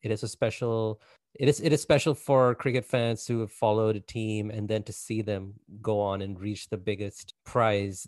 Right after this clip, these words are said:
there is. So two thousand eleven will always be a special year, and that World Cup win will always be one of a special moments for Indian cricket fans. So I want to thank, uh, everyone, particularly Mino, for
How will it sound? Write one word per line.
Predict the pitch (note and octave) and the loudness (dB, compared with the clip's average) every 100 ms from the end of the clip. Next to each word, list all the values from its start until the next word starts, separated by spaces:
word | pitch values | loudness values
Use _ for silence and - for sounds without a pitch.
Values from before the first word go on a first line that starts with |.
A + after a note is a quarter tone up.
| _ | _
there | G2+ G2 | 0 2
is. | G2+ F2+ F#2+ - - | 2 0 -8 -14 -18
So | - G#2 F#2+ F#2 F2+ _ _ _ | -8 -4 -2 -4 -8 _ _ _
two | C3+ | 0
thousand | D3 C3 B2+ | 4 4 6
eleven | A#2+ A2+ A#2+ A#2 - _ C3 - | 4 4 2 0 -8 _ -14 -4
will | G#2 - - | -4 -4 0
always | A2 A2 | 0 0
be | G2 A2 | 0 0
a | G#2+ | 0
special | - A2+ A2+ G#2+ | 0 -2 -2 -2
year, | G#2 G#2 G#2 | 0 2 0
and | G#2 G2 | 0 -2
that | G2+ | -2
World | G2+ G2+ | -2 -4
Cup | G#2 F#2+ | -4 -4
win | G#2 G2 G2 - _ _ A2+ | -4 -4 -8 -12 _ _ -8
will | G#2 | -2
always | G2+ G2 F#2 | -2 -2 -6
be | G2+ | -4
one | G2+ | -4
of | G2 - | -4 -8
a | G2+ | -14
special | - A#2+ - A#2 G#2+ G#2+ _ _ _ - | -2 0 0 -2 -2 -6 _ _ _ 2
moments | B2+ C3+ G2 - | 4 4 0 -4
for | G2+ G2 | -6 -4
Indian | G2+ G2 | -2 -2
cricket | F#2 F#2+ - | -4 -8 -8
fans. | - - - - - _ | -8 -10 -10 -20 -20 _
So | - | 2
I | G#2+ | 4
want | B2+ | 4
to | |
thank, | C3 C3+ B2 - | 6 4 4 2
uh, | B2+ B2 B2 | 4 6 6
everyone, | B2 A#2 B2+ B2 B2 A#2+ A#2+ - | 4 0 2 2 2 0 -4 -8
particularly | - D3 D3 C3+ B2+ | -4 2 4 4 2
Mino, | B2+ B2+ B2+ | 2 2 2
for | - - A#2+ A#2+ A#2 A#2 - | -2 -2 2 4 4 2 -2